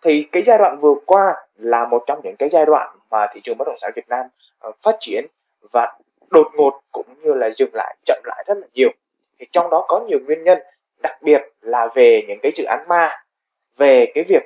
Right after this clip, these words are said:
thao túng thị trường bất động sản, rồi về cái câu chuyện là đền bù, à, giải phóng mặt bằng khi mà có những cái dự án đầu tư F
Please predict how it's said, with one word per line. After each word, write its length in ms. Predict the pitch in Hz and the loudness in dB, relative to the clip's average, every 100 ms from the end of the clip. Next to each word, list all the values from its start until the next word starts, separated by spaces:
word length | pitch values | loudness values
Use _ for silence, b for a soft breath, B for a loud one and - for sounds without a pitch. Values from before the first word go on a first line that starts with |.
| - | -4
thao 180 | 185 185 | -6 -4
túng 140 | 185 240 | -4 -6
thị 140 | 240 - | -10 -4
trường 280 | 127 107 117 | 0 0 -2
bất 60 | |
động 140 | 170 - | -4 -4
sản, 260 | 123 127 - _ _ _ _ | -6 -8 -10 _ _ _ _
rồi 440 | - 127 123 107 - _ _ - | 2 4 4 2 -4 _ _ -2
về 300 | 151 135 117 - | 2 2 0 -6
cái 80 | - | -4
câu 120 | 202 202 | -2 -2
chuyện 220 | 202 - 113 | 0 0 -2
là 220 | 110 110 - | -6 -4 2
đền 220 | 143 - - | 2 0 -4
bù, 340 | 131 120 110 _ _ | -4 -4 -8 _ _
à, 220 | 101 107 107 | -6 -6 -6
giải 120 | - | -10
phóng 100 | 151 | -8
mặt 120 | 214 - | -10 -10
bằng 220 | 131 127 117 _ | -12 -12 _ _
khi 260 | 156 160 156 | -16 -14 -8
mà 100 | 110 - | -8 -4
có 140 | 160 240 | -4 -4
những 100 | - | -8
cái 60 | 185 | -10
dự 80 | - | -10
án 280 | _ - - _ b b | _ -14 -14 _ b b
đầu 140 | 120 120 | -2 -2
tư 120 | 147 _ | -8 _
F 100 | - | -14